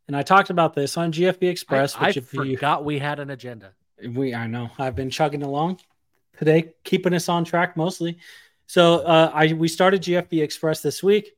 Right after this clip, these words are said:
Speaker 1: Go like and subscribe on that channel. Doing, I don't think I'm gonna do the seven days the way you are. I'll do the
Speaker 2: I do
Speaker 1: weekdays.
Speaker 2: six. I take Sundays off.
Speaker 1: Oh, that's good. We, we have to respect the Sabbath here at
Speaker 2: Yeah,
Speaker 1: G E H B.
Speaker 2: yeah.
Speaker 1: And the, so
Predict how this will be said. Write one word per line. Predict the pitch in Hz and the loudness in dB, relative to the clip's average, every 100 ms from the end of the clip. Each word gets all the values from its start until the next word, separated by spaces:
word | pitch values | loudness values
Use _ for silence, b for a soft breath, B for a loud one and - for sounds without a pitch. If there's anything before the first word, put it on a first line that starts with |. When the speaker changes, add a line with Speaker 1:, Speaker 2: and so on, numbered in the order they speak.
| - | -4
Speaker 1:
Go | 151 165 | 0 2
like | 156 151 156 156 - | 2 2 0 -2 -10
and | 156 | -12
subscribe | - - 160 160 160 - | -14 -2 2 2 2 -6
on | 147 | -10
that | 143 135 | -10 -10
channel. | - 165 160 160 B - - 123 | -6 -2 -2 -4 B -20 -20 -4
Doing, | 151 156 151 | -2 0 -2
I | 147 | -4
don't | 170 | -4
think | 180 190 | -6 -6
I'm | 196 | -4
gonna | |
do | 190 196 | -4 -4
the | |
seven | 185 185 180 185 | -4 -4 -4 -4
days | 180 180 180 - _ _ _ | -2 -2 -6 -12 _ _ _
the | 147 | -6
way | 156 | -4
you | 156 165 | -2 -2
are. | 165 160 165 139 | 0 -2 -4 -10
I'll | |
do | 127 143 | -10 -8
the | 165 | -6
Speaker 2:
I | |
do | |
Speaker 1:
weekdays. | 165 170 165 165 165 160 | -6 -6 -2 0 0 0
Speaker 2:
six. | 175 131 - - _ - | -2 -2 -8 -18 _ -8
I | |
take | 208 269 - | -6 -6 -6
Sundays | - 151 127 107 | -4 -4 -4 -8
off. | 107 104 104 _ | -10 -12 -12 _
Speaker 1:
Oh, | 143 131 | -8 -6
that's | 139 - | -6 -10
good. | 120 110 | -12 -12
We, | 120 | -10
we | 123 127 127 | -10 -8 -8
have | 135 - | -8 -8
to | 127 | -10
respect | 127 - 139 - | -10 -8 -10 -10
the | |
Sabbath | 120 123 113 110 | -12 -10 -10 -14
here | 110 104 _ _ _ | -16 -18 _ _ _
at | 123 | -14
Speaker 2:
Yeah, | 117 107 104 | -12 -12 -14
Speaker 1:
G | 120 110 113 | -14 -12 -12
E | |
H | 110 - | -12 -12
B. | 113 135 b b b b - | -12 -12 b b b b -8
Speaker 2:
yeah. | 147 135 135 | -4 -2 -2
Speaker 1:
And | 131 147 | -4 -4
the, | 147 147 143 139 b b b _ | 0 2 0 -2 b b b _
so | - 151 143 139 | -2 0 0 -4